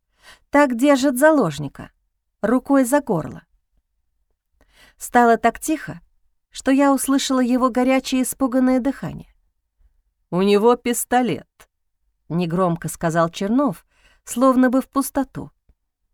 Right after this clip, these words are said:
Но, думаю, реплика предназначалась мне. Я не видела, кто это.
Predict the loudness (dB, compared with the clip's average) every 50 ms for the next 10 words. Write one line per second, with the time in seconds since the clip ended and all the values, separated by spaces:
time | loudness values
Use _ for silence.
0 | _ _ -2 2 2 2 2 2 2 4 4 4 4 4 4 2 0 0 -2 -4
1 | -6 -2 -2 -2 0 0 -2 0 0 0 0 0 0 -2 -2 -2 -2 -2 0 0
2 | -2 -4 -6 -6 -4 -4 -4 -4 -6 -10 -12 -18 _ _ _ _ _ _ _ _
3 | _ _ _ _ _ _ _ _ _ -20 -20 -20 _ _ 0 2 4 4 4 4
4 | 2 2 0 0 0 -2 -2 -2 -4 -6 -8 -6 -6 -6 -6 -8 -12 -18 -20 -20